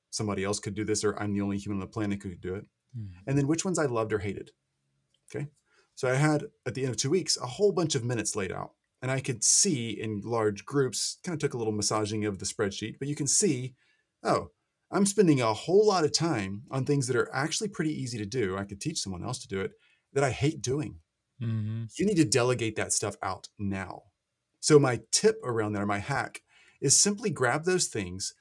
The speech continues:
Speaker 1: screen record your process doing that. Or if it's a, if it's something you have to, like, hand write out, then just put your iPhone on a stand and look at your desk and, like, do it.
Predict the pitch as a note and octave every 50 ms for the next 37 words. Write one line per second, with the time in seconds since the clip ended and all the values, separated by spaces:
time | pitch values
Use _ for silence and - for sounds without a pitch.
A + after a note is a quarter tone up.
0 | _ _ - - - - - - D3 D#3 F3+ F#3+ F#3 F#3 D#3+ D3+ - D3 C3+ B2
1 | B2 A#2 G#2 A2+ G#2+ G#2 - B2 A2 A2 A2 - - A2 G2+ - - - A#2 A2+
2 | A2 G2+ F2 E2 E2 D#2 - - - A2+ G#2+ - A2 - A2+ G#2+ - - _ -
3 | - _ _ - C3+ - - D3+ C#3 C3+ C#3+ C3 B2 A#2+ B2+ B2 - - G#2 G#2
4 | G2+ G2+ - _ _ _ _ _ _ _ - - C#3 C#3+ D#3 D#3+ D3 A#2 G#2+ A2
5 | G#2 G2+ G2+ - F2 F#2+ G2+ A2 - - A#2+ A#2 G2+ A#2 A#2 - - - - -
6 | _ _ _ _ _ _ _ - D3 D#3 E3 D3+ B2+ C3 D3+ D3+ D3 - C#3 C#3
7 | C#3 C3+ C3+ C#3 B2+ - - - B2+ B2+ C3+ C#3+ A2+ G#2 F#2+ F2 E2 - F2 F#2
8 | A2+ A2 C3+ C3 B2 A#2 G#2+ B2+ B2 A#2+ A#2 A#2 - - G#2+ G2+ F#2+ G2 G2+ G2+
9 | - - - - - C#3 C#3+ C3 - -